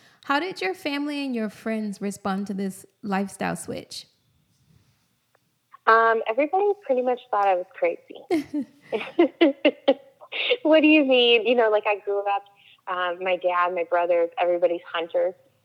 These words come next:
Speaker 2: Um, they all still are. "What do you mean you're not gonna have meat anymore? Like, what do you eat?" <laughs> "Do you want me to go pick you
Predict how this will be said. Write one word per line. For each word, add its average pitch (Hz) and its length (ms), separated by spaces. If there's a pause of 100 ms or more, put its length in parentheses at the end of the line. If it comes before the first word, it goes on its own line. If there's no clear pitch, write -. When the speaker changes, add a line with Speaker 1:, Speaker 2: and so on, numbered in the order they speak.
(260)
Speaker 2:
Um, 170 580 (460)
they 165 140
all 165 200
still 170 200
are. 262 340 (1040)
"What 190 160
do 233 60
you 240 100
mean 262 200
you're 196 120
not 170 140 (100)
gonna 165 160 (100)
have 160 200
meat 160 320
anymore? 156 480 (260)
Like, 170 240
what 208 140
do 226 60
you 247 140
eat?" 294 240 (260)
<laughs> - 220 (460)
"Do 208 80 (540)
you 196 100
want 214 160
me 254 160
to 233 80
go 233 60
pick 247 300
you 247 100